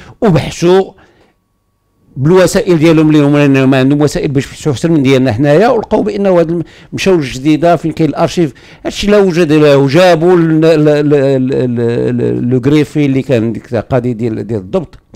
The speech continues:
آه، كاتب الضبط، وصرح لهم بانه راه هادشي ما تكتبش عندهم،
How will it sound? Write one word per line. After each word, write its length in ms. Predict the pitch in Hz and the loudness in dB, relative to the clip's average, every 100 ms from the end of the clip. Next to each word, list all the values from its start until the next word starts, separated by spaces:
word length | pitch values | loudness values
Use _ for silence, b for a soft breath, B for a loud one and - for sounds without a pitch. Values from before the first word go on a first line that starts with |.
| B | B
آه، 480 | 139 127 120 117 117 | -2 0 0 -2 -4
كاتب 340 | 110 139 127 98 | -4 -6 -6 -8
الضبط، 380 | 127 185 - - B B B | -4 -4 -6 -18 B B B
وصرح 680 | 214 190 175 165 - 190 170 | 0 2 2 -2 -2 0 2
لهم 300 | 147 170 170 | 2 2 2
بانه 500 | 170 175 175 170 175 - B B | 0 2 4 4 2 -2 B B
راه 360 | - 143 170 156 | -2 2 4 4
هادشي 240 | 156 - | 2 0
ما 100 | 165 | -2
تكتبش 360 | 160 - 156 123 | -2 -4 -4 0
عندهم، 540 | 120 135 131 160 170 | 0 2 2 4 2